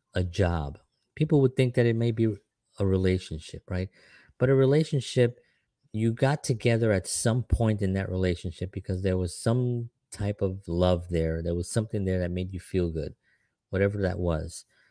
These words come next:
Um, and maybe not all of 'em, but this is just, I'm just generalizing a little bit about relationships. But let's just talk about your job, because your job controls a lot of different things. It controls your income. It controls,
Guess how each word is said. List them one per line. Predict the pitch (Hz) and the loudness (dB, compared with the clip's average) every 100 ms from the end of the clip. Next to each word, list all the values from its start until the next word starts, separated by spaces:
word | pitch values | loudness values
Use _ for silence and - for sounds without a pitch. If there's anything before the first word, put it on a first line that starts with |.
| _ _ _ | _ _ _
Um, | 98 95 92 | -2 -2 -2
and | 110 147 | -4 0
maybe | 147 | 2
not | 127 101 | 2 4
all | 85 80 85 | 4 2 0
of | |
'em, | 95 117 | -2 -2
but | 131 | -2
this | 123 117 | -2 -4
is | 110 | -4
just, | 101 92 - | -2 -2 -2
I'm | 90 | -6
just | 92 92 - 87 90 | -4 -8 -8 -10 -4
generalizing | 95 95 90 90 85 90 | 0 0 0 0 -2 -2
a | 90 | 0
little | 120 147 127 | 4 6 6
bit | 101 | 4
about | 95 87 90 | 2 0 0
relationships. | 87 85 82 - - - - _ _ _ _ _ | 0 0 -4 -10 -14 -14 -14 _ _ _ _ _
But | 117 | 0
let's | 139 | 0
just | 156 151 | 0 -4
talk | - 123 | -2 -4
about | 110 104 92 | -2 -4 -2
your | 92 | -4
job, | 82 90 82 80 85 _ _ _ | -4 -4 -4 -4 -10 _ _ _
because | 117 117 | 0 2
your | 117 | 2
job | 147 156 | 2 0
controls | - 117 - 123 117 | 0 -4 0 0 2
a | 95 | 0
lot | 95 98 104 | -2 0 -2
of | 92 | -4
different | 92 - 85 | -6 -6 -10
things. | 80 87 92 | -10 -14 -14
It | 92 | -16
controls | - 95 - 113 104 | -8 -8 -2 0 0
your | 101 92 - | 0 -2 -4
income. | 101 - 76 95 | -8 -8 -14 -14
It | 95 | -14
controls, | - 90 - 98 95 92 | -12 -6 0 2 2 -2